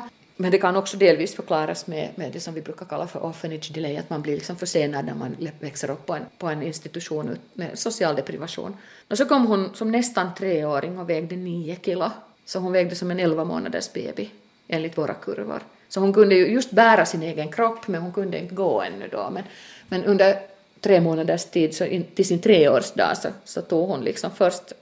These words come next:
ett eller två stapplande steg mellan två möbler och följande dag femtio meter på grus. Ja, det var inget problem att hon, hon har alltid gjort så att när hon,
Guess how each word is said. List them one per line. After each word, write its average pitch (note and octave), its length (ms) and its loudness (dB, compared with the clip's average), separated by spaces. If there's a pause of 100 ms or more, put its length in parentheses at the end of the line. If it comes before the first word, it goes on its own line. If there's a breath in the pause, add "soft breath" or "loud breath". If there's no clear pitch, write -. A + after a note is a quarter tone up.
ett E3+ 260 -4
eller D#3 200 -2
två C#3+ 140 -2
stapplande F3 500 -4
steg E3 300 -2
mellan D#3+ 300 -4
två F3 180 -4
möbler F3 440 -2
och G3+ 80 -6 (220 loud breath)
följande F#3 340 2
dag D#4 140 2
femtio F#3+ 300 -2
meter E3+ 260 -6
på E3+ 100 -6
grus. - 460 -6 (340 soft breath)
Ja, G3+ 100 0
det F#3+ 100 12
var D#3 80 12
inget D#3+ 220 2
problem E3+ 320 2
att F#3 120 -4
hon, G#3+ 140 -2
hon F#3 160 0
har F3 80 10
alltid G3+ 280 8
gjort E3 200 -2
så A3+ 180 0
att A3 260 -4
när F3 140 0
hon, F3 160 -2